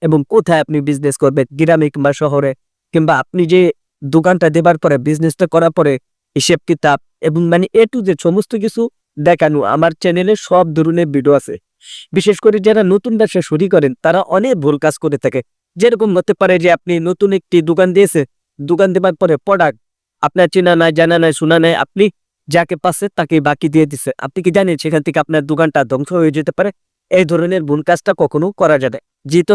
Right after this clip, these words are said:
সামনে ঈদের টাইম, এখন যেহেতু আর কয়েকদিন বা এই ঈদটা শুরু হবে, সেই ক্ষেত্রে দেখা যেতেছে যখন আপনি একটি বিজনেস শুরু করবেন সেই ক্ষেত্রে আপনাকে একটু সতর্কভাবে ব্যবসাগুলো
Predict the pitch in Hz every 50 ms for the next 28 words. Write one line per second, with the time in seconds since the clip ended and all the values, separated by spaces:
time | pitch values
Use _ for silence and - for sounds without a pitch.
0 | - - 180 175 180 185 185 - - 160 151 185 208 - - 170 156 160 _ -
1 | _ - - _ - - 143 135 - 160 165 170 - - 156 151 165 156 - -
2 | 151 - - 147 151 143 147 156 147 147 147 151 151 151 147 - _ _ _ _
3 | _ - 143 151 156 156 147 147 143 - - 147 - - 147 139 - 165 156 175
4 | 156 143 135 139 135 _ _ _ _ _ - 170 165 156 180 165 - 160 170 156
5 | 165 160 165 160 156 160 147 127 165 151 - 151 135 143 139 151 147 147 135 -
6 | - 151 139 - 156 147 139 147 143 139 147 156 151 - 160 143 180 170 180 156
7 | 139 131 131 - _ _ _ _ _ _ - - 160 160 185 170 - 190 185 -
8 | - 190 - 185 170 - - 175 - - 143 135 - 165 151 180 160 156 143 147
9 | 151 139 139 135 120 - 143 127 139 151 175